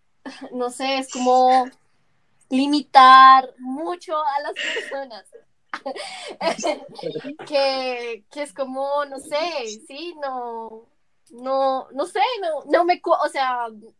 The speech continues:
no me cuadra eso de restringir a las personas. Y, por ejemplo, lo que decía Santiago de, de la desinformación, muchas veces no son ni siquiera personas las que hacen esas campañas de desinformación, o sea,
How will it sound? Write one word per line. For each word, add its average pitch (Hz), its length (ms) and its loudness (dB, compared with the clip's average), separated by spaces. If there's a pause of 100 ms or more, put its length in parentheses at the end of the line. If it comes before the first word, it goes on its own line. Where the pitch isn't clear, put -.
no 285 180 -6
me 302 160 -8
cuadra 294 340 -6 (140)
eso 277 160 -14
de 269 300 -12
restringir 277 560 -10
a 240 40 -2
las 226 200 -6
personas. 233 580 -10 (560)
Y, 311 360 -4
por 262 160 2
ejemplo, 262 380 -4
lo 226 160 -6
que 240 160 -10
decía 240 260 -8
Santiago 269 600 -2 (220)
de, 247 760 -12
de 220 120 -8
la 240 140 -4
desinformación, 226 920 -6 (320)
muchas 269 420 -4
veces 262 240 -8
no 262 140 -4
son 269 180 -4
ni 262 100 -4
siquiera 277 400 -2
personas 277 580 -4
las 262 180 -10
que 285 80 -2
hacen 277 240 -6
esas 254 220 -12
campañas 262 500 -4
de 233 80 -6
desinformación, 233 1000 -6
o 226 60 -12
sea, 233 280 2